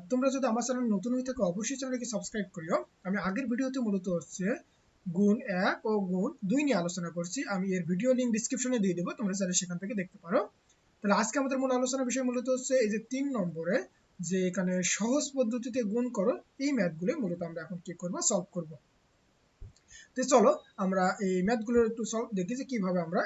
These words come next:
এই সহজ পদ্ধতিতে এই গুণগুলো করতে পারি। তাহলে এক নম্বরে আমার কি দেওয়া আছে যে নয়শো নিরানব্বই গুণন কত? পঁয়তাল্লিশ।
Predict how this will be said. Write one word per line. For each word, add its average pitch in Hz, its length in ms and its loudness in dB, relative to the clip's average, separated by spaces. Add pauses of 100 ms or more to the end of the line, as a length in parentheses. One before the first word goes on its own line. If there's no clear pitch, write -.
এই 180 140 -2
সহজ 196 180 4 (100)
পদ্ধতিতে 196 420 -2
এই 175 100 0
গুণগুলো 175 360 -2
করতে - 200 -14
পারি। 185 180 -6
তাহলে 226 220 -4
এক 196 140 -2
নম্বরে 240 280 0
আমার 240 160 -4
কি 247 140 -8
দেওয়া 160 220 -2
আছে 226 220 -2 (760)
যে 180 260 2 (880)
নয়শো 262 440 4 (200)
নিরানব্বই 185 720 0 (340)
গুণন 196 240 4 (100)
কত? - 140 -8 (160)
পঁয়তাল্লিশ। 175 560 0